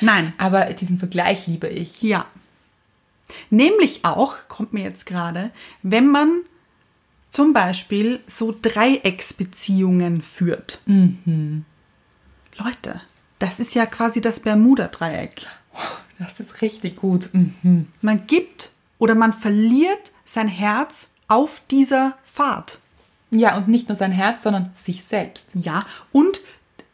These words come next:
Speaker 1: wenn so magnetische Felder sind, spielen ja auch oft diese Geräte verrückt. Der Kompass und so, weiß nicht mehr, wo Norden ist, weiß nicht mehr, wo er hin muss. Und dann verfährt man sich und dann geht man unter. Und das Herz, wo ist es?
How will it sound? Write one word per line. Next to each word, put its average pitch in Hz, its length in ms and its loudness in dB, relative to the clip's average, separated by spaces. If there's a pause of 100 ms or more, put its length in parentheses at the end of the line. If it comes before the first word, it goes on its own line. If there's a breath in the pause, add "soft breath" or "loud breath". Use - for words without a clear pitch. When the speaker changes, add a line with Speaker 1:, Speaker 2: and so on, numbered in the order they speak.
(140)
Speaker 1:
wenn 226 200 2
so 220 80 -4
magnetische 226 540 -2
Felder 233 380 -2
sind, 240 340 2 (180 loud breath)
spielen 262 400 4
ja 254 160 0
auch - 220 -2
oft 226 260 -4
diese 214 240 0
Geräte 202 520 -2
verrückt. - 680 -10
Der - 80 -20
Kompass 247 540 2
und 226 120 -2
so, 240 340 0
weiß 202 200 -2
nicht 214 160 -4
mehr, 185 120 -6
wo 180 80 -2
Norden 226 400 4
ist, 254 180 -4
weiß 254 140 0
nicht 415 140 -12
mehr, 370 140 -6
wo 359 80 4
er 359 80 4
hin 370 140 -2 (120)
muss. 185 360 -4 (480)
Und 233 140 0
dann 262 280 4
verfährt 320 480 0
man 392 140 0
sich 208 360 -4 (100)
und 254 120 2
dann 262 120 2
geht 285 160 -2
man 269 140 4
unter. 247 460 0 (200 loud breath)
Und 226 140 -2
das 240 160 -4
Herz, 277 460 0 (560)
wo 277 120 4
ist 330 120 0
es? - 220 0